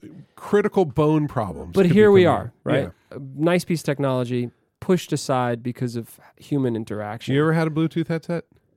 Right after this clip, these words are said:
Speaker 2: Yeah.
Speaker 1: Yeah?
Speaker 2: I, I mean, I went through the phase, yeah. I
Speaker 1: I
Speaker 2: thought it
Speaker 1: never,
Speaker 2: was
Speaker 1: never had
Speaker 2: okay.
Speaker 1: one.
Speaker 2: You
Speaker 1: And
Speaker 2: never
Speaker 1: what
Speaker 2: had one?
Speaker 1: No.
Speaker 2: Interesting.
Speaker 1: But you were running an agency and you were a leader of a
Speaker 2: No,
Speaker 1: group
Speaker 2: I
Speaker 1: of
Speaker 2: wasn't
Speaker 1: people.
Speaker 2: walking around the office with it. That's
Speaker 1: Uh,
Speaker 2: the thing. I was
Speaker 1: yeah.
Speaker 2: like, if I'm driving, it felt like it made sense,
Speaker 1: Well, if
Speaker 2: but
Speaker 1: you're driving. I mean, nobody can see you. That's
Speaker 2: Yeah.
Speaker 1: okay.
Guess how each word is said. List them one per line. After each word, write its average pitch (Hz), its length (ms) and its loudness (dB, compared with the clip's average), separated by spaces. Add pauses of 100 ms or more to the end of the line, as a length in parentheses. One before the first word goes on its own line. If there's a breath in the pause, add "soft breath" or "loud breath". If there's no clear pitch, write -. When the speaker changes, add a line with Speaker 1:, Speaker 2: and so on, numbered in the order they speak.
(160)
Speaker 2:
Yeah. 165 320 4 (160)
Speaker 1:
Yeah? 107 380 -4
Speaker 2:
I, 131 160 -2
I 127 80 0
mean, 143 180 2
I 135 40 2
went 143 220 2
through 143 160 -2
the 120 60 -8
phase, 185 420 -2
yeah. 190 300 -2
I 127 80 -6
Speaker 1:
I 104 80 -2
Speaker 2:
thought 151 80 4
it 156 80 4
Speaker 1:
never, - 20 -
Speaker 2:
was 151 140 2
Speaker 1:
never 107 160 2
had 180 100 0
Speaker 2:
okay. 214 100 -2
Speaker 1:
one. 95 220 -8 (140)
Speaker 2:
You 131 60 2
Speaker 1:
And 131 100 2
Speaker 2:
never 135 220 4
Speaker 1:
what 127 80 0
Speaker 2:
had 135 180 -4
one? 180 200 -6
Speaker 1:
No. 110 440 -2
Speaker 2:
Interesting. - 500 -12
Speaker 1:
But 185 100 -4
you 254 140 2
were 226 80 2
running 170 260 2
an 135 80 0
agency 127 480 -4
and 107 120 -6
you 107 60 -4
were 110 100 -4
a 110 40 -4
leader 110 360 -4
of 101 80 -6
a 107 200 -8
Speaker 2:
No, 202 120 -2
Speaker 1:
group 202 100 4
Speaker 2:
I - 40 2
Speaker 1:
of 240 60 2
Speaker 2:
wasn't 254 220 0
Speaker 1:
people. 185 100 0
Speaker 2:
walking 180 200 0
around 160 160 -2
the 139 80 -2
office 190 420 -2
with 117 140 -4
it. 110 80 -8
That's - 200 -4
Speaker 1:
Uh, 143 100 -4
Speaker 2:
the 135 60 -12
thing. 196 240 -6
I 135 40 -2
was 139 100 -2
Speaker 1:
yeah. 147 80 -2
Speaker 2:
like, 139 100 -6
if 131 80 -12
I'm 147 120 -2
driving, 135 480 0
it 123 80 -10
felt 123 220 -6
like 127 180 -10
it 120 40 -10
made 123 220 -8
sense, 165 220 -4
Speaker 1:
Well, 117 120 2
if 117 60 0
Speaker 2:
but 131 80 -2
Speaker 1:
you're 123 80 2
driving. 98 460 -8
I 131 40 -4
mean, 160 120 2
nobody 165 240 0
can 104 160 -6
see - 200 -12
you. 104 180 -8
That's 120 200 -8
Speaker 2:
Yeah. 160 60 -6 (160)
Speaker 1:
okay. - 120 -14